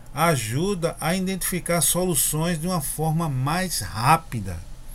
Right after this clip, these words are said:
E isso é muito importante, né, para um programador.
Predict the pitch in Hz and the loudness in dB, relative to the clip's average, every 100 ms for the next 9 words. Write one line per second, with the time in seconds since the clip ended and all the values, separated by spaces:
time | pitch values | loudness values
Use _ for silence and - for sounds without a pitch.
0 | - - - - 127 151 190 - 160 143 | -14 -14 -16 -6 0 4 6 6 4 0
1 | 175 175 165 185 139 127 131 127 135 - | 0 -2 -2 0 0 0 -4 -2 -4 -8
2 | - - - - - 117 131 - - - | -14 -14 -14 -14 -10 -6 -4 -6 -12 -16
3 | - 127 131 143 143 139 143 131 143 165 | -8 0 2 2 0 -2 -2 0 0 0
4 | 151 95 | -2 -4